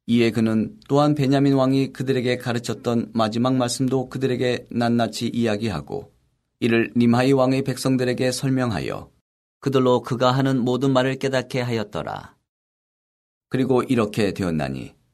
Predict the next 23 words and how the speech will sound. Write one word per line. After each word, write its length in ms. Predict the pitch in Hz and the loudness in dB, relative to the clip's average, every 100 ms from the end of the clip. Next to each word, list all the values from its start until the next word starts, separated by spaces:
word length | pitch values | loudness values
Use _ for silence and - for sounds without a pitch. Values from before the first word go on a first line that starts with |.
| _ _ _ | _ _ _
그가 260 | 123 139 139 | -2 2 2
이 180 | 147 | 4
모든을 420 | 139 131 139 147 143 | 2 2 2 2 2
행하고 360 | 139 135 135 | 0 0 0
난 220 | 131 90 | 0 0
후 200 | 71 58 - _ _ _ _ - | -4 -8 -14 _ _ _ _ -2
림하이 380 | 120 120 117 | 2 2 2
왕이 380 | 113 110 113 113 | 2 2 0 -2
무리를 420 | 120 120 135 143 143 | -2 -2 0 0 -2
보내어 480 | 90 73 55 - - _ _ _ - | -4 -4 -6 -8 -16 _ _ _ -8
그들로 440 | 113 117 110 107 | -2 0 2 0
각기 540 | 104 104 - 110 - - | -2 -6 -4 -4 -4 -10
자기 300 | - 117 139 | -12 -6 -4
집으로 360 | 139 135 135 139 | -4 -2 0 0
돌아가게 460 | 135 131 123 120 123 | -2 -4 -4 -4 -6
하니라. 520 | 85 71 50 - - _ _ _ _ _ _ _ _ _ _ | -4 -6 -10 -14 -20 _ _ _ _ _ _ _ _ _ _
그리고 380 | 131 123 123 117 | -2 0 0 0
이렇게 520 | 131 110 - 107 85 | 0 -2 0 0 0
되었나니, 600 | - 82 71 60 55 - _ _ _ _ _ _ | -4 -4 -4 -6 -10 -16 _ _ _ _ _ _
그가 320 | 123 143 139 | 0 0 2
그의 240 | 143 143 | 2 2
백성의 500 | 143 139 131 131 123 | 2 -4 -2 -2 -2
기록, 420 | - 90 62 - | -4 -6 -6 -10